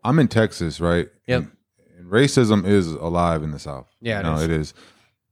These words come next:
Speaker 1: But I'm from here, so I grew up the first portion of my life. There really is no racism in Minnesota. You know, like, it's not really a thing. You know,
Speaker 2: There's
Speaker 1: it
Speaker 2: hidden racism.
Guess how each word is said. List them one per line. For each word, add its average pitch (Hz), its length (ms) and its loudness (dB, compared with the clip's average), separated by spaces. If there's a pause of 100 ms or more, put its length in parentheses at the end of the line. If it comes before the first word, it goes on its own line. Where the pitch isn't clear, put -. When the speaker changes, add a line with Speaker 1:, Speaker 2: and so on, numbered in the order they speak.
Speaker 1:
But 90 100 -8
I'm 90 120 -2
from 131 240 4
here, 98 240 2
so - 160 -4
I 85 80 -2
grew 104 260 2
up 117 260 0 (540)
the - 80 -20
first - 400 -8
portion 95 340 -2
of 87 60 -2
my 80 100 -2
life. 82 480 -4 (760)
There 113 100 -4
really 170 220 4
is 139 100 2
no 139 100 4
racism 107 440 0
in 80 100 -4
Minnesota. 80 360 -4
You 82 80 0
know, 95 140 4
like, 90 140 4
it's 82 140 -4
not 101 120 2
really 95 140 0
a 80 80 -2
thing. 80 400 -6
You 76 80 -6
know, 78 160 -4
Speaker 2:
There's 127 220 2
Speaker 1:
it - 40 -10
Speaker 2:
hidden 123 480 0
racism. 95 720 -14